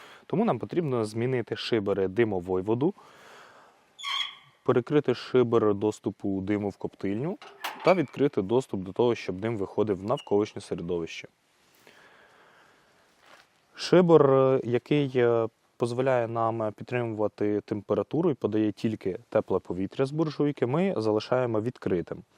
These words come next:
Також відкриваємо наповну шибер, який з'єднує у нас буржуйку з коптильнею. І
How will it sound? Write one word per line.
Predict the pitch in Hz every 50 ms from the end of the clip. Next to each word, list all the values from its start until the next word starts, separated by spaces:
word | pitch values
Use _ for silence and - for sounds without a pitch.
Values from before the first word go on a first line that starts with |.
| _
Також | - - 165 - 156 117
відкриваємо | 113 120 113 - 120 127 147 147 131 120 113
наповну | 113 113 - - 127 123 117 117 113 110 107 107 101
шибер, | - - - 127 113 110 110 104
який | 107 104 - - 110 104
з'єднує | 101 101 104 110 113 107 95 101 101 98 95
у | 95
нас | 95 95 95
буржуйку | 95 98 104 101 95 98 98 92 87 -
з | 95 -
коптильнею. | - - 104 - _ - 98 90 90 92 101 107 123 156 202 - _ _ _ _ - - - - - - - _ _ _ _ _
І | - 147 165 196 220 240 262